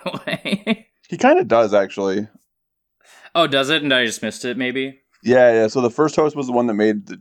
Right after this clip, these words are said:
Speaker 2: Deviants, and the second host came back when the Deviants were, like, taking over everything and blew them up.
Speaker 1: Okay.
Speaker 2: Sunk Atlantis, that kind of stuff. And then the third one, I don't remember if they, they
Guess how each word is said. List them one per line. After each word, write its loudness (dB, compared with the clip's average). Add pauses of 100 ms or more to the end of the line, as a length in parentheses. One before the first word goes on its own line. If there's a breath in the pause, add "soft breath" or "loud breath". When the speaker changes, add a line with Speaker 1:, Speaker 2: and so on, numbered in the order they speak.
(140)
Speaker 2:
Deviants, -2
and -2
the -2
second -2
host 0
came 0
back 0
when -4
the -2
Deviants -2
were, 0
like, 0 (140)
taking -2
over 2
everything 0
and 0
blew 2
them -2
up. 2 (320)
Speaker 1:
Okay. 0
Speaker 2:
Sunk 2
Atlantis, -2
that 2
kind -2
of -6
stuff. 2
And -4
then 2
the 2
third 0
one, 0
I 2
don't 2
remember 0
if -2
they, 0
they -12